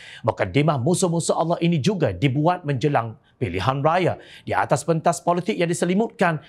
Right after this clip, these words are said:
dengan jubah Islam berselawat. Jelas yang difahami majoritinya musuh-musuh Allah itu ialah parti-parti politik yang menentang parti pas, bukannya Yahudi dan Nasrani, katanya.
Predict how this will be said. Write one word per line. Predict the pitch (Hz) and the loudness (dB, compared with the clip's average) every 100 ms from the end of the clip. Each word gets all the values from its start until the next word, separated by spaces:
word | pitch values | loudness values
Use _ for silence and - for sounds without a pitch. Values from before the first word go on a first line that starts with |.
| - | -4
dengan | 208 208 | -2 0
jubah | 156 202 151 - | 0 0 0 -2
Islam | 165 - 131 98 98 _ | -4 2 0 0 -8 _
berselawat. | 170 143 - 123 107 123 92 - _ - - - - | -2 0 0 0 2 0 -2 -6 _ -18 -16 -12 0
Jelas | 156 220 131 - - | 2 4 2 0 -4
yang | 131 107 | 0 0
difahami | 117 139 156 196 | 0 0 2 2
majoritinya | 185 165 175 170 208 233 | 0 2 0 0 0 0
musuh-musuh | 190 185 185 175 175 196 | 0 0 0 0 0 0
Allah | 165 160 170 | 0 0 -2
itu | 175 - 220 | -2 0 0
ialah | 165 156 | 0 0
parti-parti | 156 156 151 139 | 0 -2 -4 -4
politik | 131 135 139 185 | 0 0 2 0
yang | 147 | 0
menentang | 165 196 165 147 143 | 0 0 0 -2 0
parti | 185 220 | -2 -2
pas, | - 107 - - - | -2 -2 -6 -12 -2
bukannya | - 160 247 254 | 2 2 2 0
Yahudi | 233 233 226 262 - - - | 0 0 0 0 -4 -20 -2
dan | 175 110 92 - | 0 0 -4 -2
Nasrani, | 190 - 269 240 117 | 0 2 2 0 -4
katanya. | - 110 220 156 | -6 -2 0 0